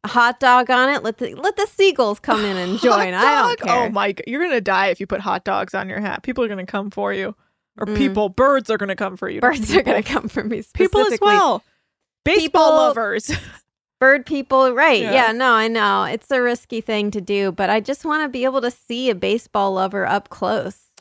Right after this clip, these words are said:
Speaker 1: you
Speaker 2: I,
Speaker 1: know?
Speaker 2: yeah, it's great for baseball lover watching.
Speaker 1: <laughs>
Speaker 2: Okay.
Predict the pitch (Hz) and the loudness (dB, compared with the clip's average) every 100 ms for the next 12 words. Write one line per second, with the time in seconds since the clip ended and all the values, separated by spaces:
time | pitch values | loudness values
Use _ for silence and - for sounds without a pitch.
0 | - 226 202 214 247 214 190 220 - 240 | -6 -2 0 0 0 0 0 -6 -4 0
1 | 240 - 277 240 254 - 226 220 214 254 | 0 -2 -2 0 -2 0 0 0 0 -2
2 | 208 202 233 - - - _ _ _ - | 0 0 -4 -8 -12 -14 _ _ _ 4
3 | 508 415 554 453 587 480 427 523 - 539 | 4 6 2 2 -2 -4 -6 -10 -12 -14
4 | - - - _ - - 381 - 381 _ | -16 -16 -16 _ -18 -14 -14 -12 -14 _
5 | - _ - 370 427 415 262 269 | -20 _ -16 -4 -2 -2 -2 -4